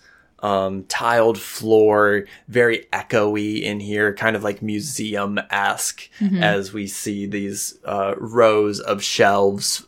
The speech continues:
Speaker 1: of people's, uh, deceased loved ones.
Speaker 2: Mm-hmm.
Speaker 1: Uh, I think Shadow looks out the door at the street outside, and it leads, like, directly to the church.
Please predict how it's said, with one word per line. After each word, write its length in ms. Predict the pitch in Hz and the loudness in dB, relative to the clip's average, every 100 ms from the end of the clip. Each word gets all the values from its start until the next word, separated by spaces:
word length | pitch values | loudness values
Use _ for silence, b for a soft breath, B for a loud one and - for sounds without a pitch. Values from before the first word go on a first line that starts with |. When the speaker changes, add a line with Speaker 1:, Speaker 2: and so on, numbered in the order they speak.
| - | -2
Speaker 1:
of 480 | 104 101 104 104 - - | 2 4 2 -2 -16 -10
people's, 960 | 120 101 104 110 117 120 - - - - _ - | -8 -2 2 4 4 2 -2 -2 -6 -16 _ -4
uh, 220 | - - | 0 0
deceased 560 | - 98 - 101 - 113 | 0 0 0 -2 -2 0
loved 400 | 98 90 - - | 0 -2 -6 -6
ones. 460 | - - - - 202 | -2 -2 -4 0 6
Speaker 2:
Mm-hmm. 640 | 190 175 160 - _ - | 8 6 4 -2 _ -4
Speaker 1:
Uh, 140 | 117 - | -2 -2
I 60 | |
think 160 | 110 120 | -2 -2
Shadow 340 | 123 113 113 | 2 4 4
looks 360 | 113 123 113 - | 0 -6 -6 0
out 180 | 110 110 | 0 0
the 60 | 107 | -8
door 380 | 101 107 107 | -4 2 2
at 100 | 104 | 2
the 80 | 107 | -2
street 560 | - - 107 104 107 - - | -4 -4 -4 -4 -4 -10 -6
outside, 760 | 107 107 - 110 101 101 104 104 | -2 -2 2 4 4 4 4 2
and 140 | 101 | -2
it 340 | 104 - - 123 | -4 -8 -10 -4
leads, 340 | 120 110 101 | -2 -2 0
like, 160 | 113 98 | 0 2
directly 600 | 110 104 95 - 104 101 | -2 2 0 0 -2 -2
to 220 | - 107 | -2 -2
the 120 | 101 | 0
church. 560 | 98 - 101 101 - | -2 2 4 2 0